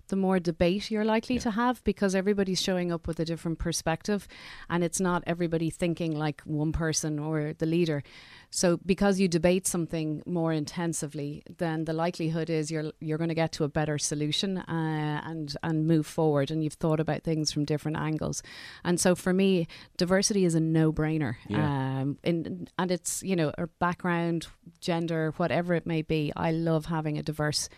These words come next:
Speaker 1: team around the table.
Speaker 2: And particularly in the customer experience role, because your customers, <laughs> you're
Speaker 1: Our
Speaker 2: not gonna get more
Speaker 1: customers are
Speaker 2: diverse than
Speaker 1: diverse,
Speaker 2: that.
Speaker 1: believe it or not. <laughs>
Speaker 2: <laughs>
Speaker 1: As are most companies. Uh,
Speaker 2: Exactly.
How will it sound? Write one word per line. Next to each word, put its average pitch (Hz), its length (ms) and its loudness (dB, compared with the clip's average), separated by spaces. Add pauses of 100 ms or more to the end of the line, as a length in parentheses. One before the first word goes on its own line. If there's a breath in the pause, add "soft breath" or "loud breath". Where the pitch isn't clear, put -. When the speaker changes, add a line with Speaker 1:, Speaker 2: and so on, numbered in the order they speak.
(140 soft breath)
Speaker 1:
team 147 260 0
around 147 220 0
the 147 80 -4
table. - 420 -4
Speaker 2:
And 104 140 2
particularly 90 420 0
in 82 100 0
the 80 60 -2
customer 85 360 -2
experience 98 560 2
role, 80 180 0
because 78 720 -4
your 85 220 0
customers, 98 680 0
<laughs> - 80 -4
you're 127 200 4
Speaker 1:
Our 127 60 6
Speaker 2:
not 123 120 6
gonna 120 140 6
get 117 160 8
more 120 180 10
Speaker 1:
customers - 360 8
are - 0 -
Speaker 2:
diverse - 0 -
than - 140 6
Speaker 1:
diverse, 160 180 6
Speaker 2:
that. 113 100 6
Speaker 1:
believe 190 380 4
it 165 100 2
or 170 100 8
not. - 1200 6
<laughs> - 80 6
Speaker 2:
<laughs> - 0 -
Speaker 1:
As 262 140 6
are 269 180 8
most 269 300 4
companies. 180 500 4
Uh, - 140 2
Speaker 2:
Exactly. 131 600 4